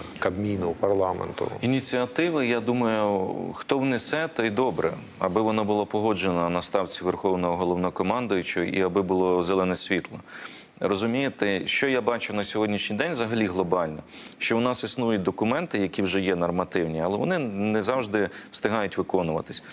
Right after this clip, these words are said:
Speaker 2: Наприклад, от зараз у нас питання мобілізації постає, знову ж таки підготовки. У нас є люди, які звільняються за станом здоров'я з військової служби або після поранення, визнані непридатні.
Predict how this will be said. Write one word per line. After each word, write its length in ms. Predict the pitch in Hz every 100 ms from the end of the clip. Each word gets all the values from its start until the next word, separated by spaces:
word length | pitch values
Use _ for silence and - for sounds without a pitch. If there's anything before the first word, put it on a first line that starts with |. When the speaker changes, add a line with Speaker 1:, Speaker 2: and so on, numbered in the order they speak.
| - - -
Speaker 2:
Наприклад, 460 | 117 - 123 95 90
от 80 | 92
зараз 340 | 127 127 -
у 20 |
нас 180 | 110 110
питання 420 | - 104 110 104
мобілізації 760 | 101 92 98 90 90 85 - 80
постає, 420 | 87 - 85 85
знову 260 | 85 113 110
ж 100 | -
таки 200 | - 95
підготовки. 720 | 90 95 98 92 82 - - - - - -
У 40 |
нас 240 | 113 139 -
є 80 | 127
люди, 280 | 156 147
які 400 | 107 98 - 117
звільняються 640 | 98 95 113 110 92 - 85
за 100 | 90
станом 360 | - 98 92
здоров'я 440 | 87 104 135 123 87
з 80 |
військової 460 | 90 87 101 92 87
служби 400 | - 92 82 87
або 160 | 90 113
після 300 | 117 - 107
поранення, 520 | 104 98 87 82 78
визнані 420 | 98 101 101 95
непридатні. 640 | 95 - 92 87 78 -